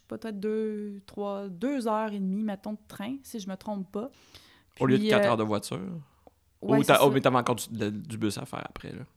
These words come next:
Speaker 1: Ouais, je, c'est ça. Après, j'ai, je me suis arrêtée dans une ville, puis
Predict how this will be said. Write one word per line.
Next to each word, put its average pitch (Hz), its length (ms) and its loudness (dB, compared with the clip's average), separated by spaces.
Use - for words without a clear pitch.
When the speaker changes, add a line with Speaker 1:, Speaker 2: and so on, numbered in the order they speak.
Speaker 1:
Ouais, 208 280 2
je, 208 220 0
c'est 214 160 -4
ça. 247 100 6
Après, 269 220 4
j'ai, 226 240 0
je 202 100 -4
me 208 60 -2
suis 214 80 -4
arrêtée 220 180 0
dans 214 60 0
une 208 100 2
ville, 226 220 -2
puis 220 140 -8